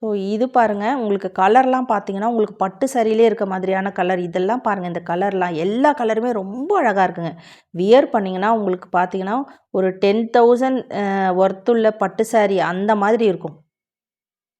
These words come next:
இந்த கலர் காம்பினேஷன்லாம் டார்க் மெரூன் கலர் காம்பினேஷனோட கொண்டு வந்திருக்கோம்.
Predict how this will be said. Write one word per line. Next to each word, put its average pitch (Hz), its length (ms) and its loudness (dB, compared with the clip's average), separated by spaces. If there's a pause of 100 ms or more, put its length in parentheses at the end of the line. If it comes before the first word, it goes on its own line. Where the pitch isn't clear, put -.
(160)
இந்த 190 140 0
கலர் 202 260 2
காம்பினேஷன்லாம் 208 600 -2
டார்க் 190 380 2
மெரூன் 208 360 -2
கலர் 190 260 0
காம்பினேஷனோட 180 680 -4
கொண்டு 175 300 -4
வந்திருக்கோம். 165 420 -4